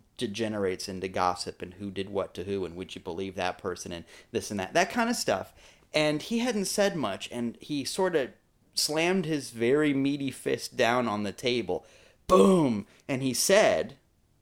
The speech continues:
as if E F Hutton just spoke, everybody was quiet, he said, "If it doesn't lead to salvation, there's no point in talking about it." Now, I wouldn't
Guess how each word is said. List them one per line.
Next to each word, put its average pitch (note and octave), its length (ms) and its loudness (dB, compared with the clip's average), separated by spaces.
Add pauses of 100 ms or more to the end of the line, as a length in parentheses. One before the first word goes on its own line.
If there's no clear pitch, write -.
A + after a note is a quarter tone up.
(160)
as G#2+ 180 -4
if G#2+ 180 -4
E A#2+ 180 -4
F F#2 140 -6
Hutton G#2+ 360 -6
just F#2+ 200 -6
spoke, F#2+ 320 -2
everybody A#2 340 2
was G#2 220 -2
quiet, A#2+ 240 0
he C3+ 120 -2
said, A#2+ 340 2 (320)
"If C3+ 180 -4
it B2+ 140 0
doesn't D#3 380 4
lead D3 220 0
to C3 80 2
salvation, B2+ 720 2
there's G#2 160 -2
no A#2 200 2
point A2+ 320 -4
in F2 80 -8
talking G2 420 -4
about - 260 -12
it." - 80 -20 (720)
Now, A#2 420 2 (180)
I A2 140 0
wouldn't A2 360 -2